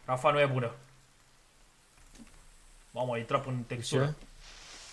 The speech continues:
Speaker 1: Cred că trebuia să facem o platformă.
Speaker 2: Tu le dai jos.
Speaker 1: Nu mai încap.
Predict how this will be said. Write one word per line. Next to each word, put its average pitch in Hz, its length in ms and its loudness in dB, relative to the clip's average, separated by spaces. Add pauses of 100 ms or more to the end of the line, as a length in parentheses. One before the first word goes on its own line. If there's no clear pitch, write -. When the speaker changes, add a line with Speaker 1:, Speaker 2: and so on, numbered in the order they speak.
(2750)
Speaker 1:
Cred 131 120 -6
că 135 60 -4
trebuia 147 200 4
să - 80 -6
facem 147 220 2
o 139 60 4
platformă. 131 540 0 (2750)
Speaker 2:
Tu - 80 -12
le 120 100 -2
dai 139 240 4
jos. - 580 -2 (760)
Speaker 1:
Nu 147 80 -12
mai 165 100 -2
încap. 156 300 0